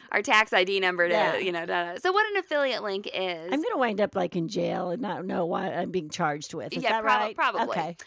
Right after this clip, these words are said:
Speaker 1: Uh, no, because we're disclaiming it right now.
Speaker 2: Oh,
Speaker 1: So,
Speaker 2: okay.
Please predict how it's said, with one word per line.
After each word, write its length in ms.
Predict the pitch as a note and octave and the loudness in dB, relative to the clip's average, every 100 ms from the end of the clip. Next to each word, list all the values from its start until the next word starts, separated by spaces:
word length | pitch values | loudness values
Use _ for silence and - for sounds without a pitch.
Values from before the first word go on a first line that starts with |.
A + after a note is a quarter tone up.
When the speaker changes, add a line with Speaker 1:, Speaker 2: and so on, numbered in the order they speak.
| - - - | -18 -12 -2
Speaker 1:
Uh, 120 | C4 | 0
no, 220 | C4+ D#4+ B3 | 2 2 0
because 260 | A#3+ A#3+ | -2 -4
we're 100 | A3+ | -4
disclaiming 640 | G#3+ C#4 - G#3+ F#3+ E3+ E3+ | -4 -6 -6 -4 -4 -4 -8
it 120 | D#3 | -4
right 280 | G#3 G#3 F#3 | 0 0 0
now. 300 | G3 E3+ C#3+ | -4 -4 2
Speaker 2:
Oh, 220 | A3 G3+ B3+ | 4 6 6
Speaker 1:
So, 60 | |
Speaker 2:
okay. 340 | C4+ C4+ F#3+ | 8 6 6